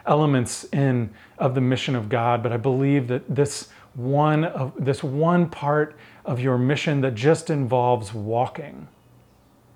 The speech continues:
God, I pray that you would empower Hope Brooklyn to walk, that they would be a walking church, to engage with people, to engage with social justice, to engage with you.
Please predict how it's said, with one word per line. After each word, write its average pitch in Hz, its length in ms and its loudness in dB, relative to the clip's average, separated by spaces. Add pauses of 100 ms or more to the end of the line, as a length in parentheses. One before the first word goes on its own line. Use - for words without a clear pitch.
God, 120 140 -10
I 135 60 -6
pray 135 320 -2
that 127 140 -2
you 131 180 0
would 117 300 0 (500)
empower 147 840 0 (540)
Hope 135 200 -4
Brooklyn 107 460 -2 (960)
to 139 100 0
walk, 110 420 -6 (680)
that 117 120 -6
they 147 100 4
would 143 140 2
be 131 100 0
a 120 80 2
walking 117 540 0
church, - 640 -10
to 135 120 -8
engage 120 440 0
with 120 200 0
people, 127 480 -8 (1200)
to 139 120 -4
engage 127 420 0
with 123 140 -2
social 123 340 -2
justice, 113 480 -8
to 131 160 -4
engage 123 400 0
with 113 140 -2
you. 131 360 0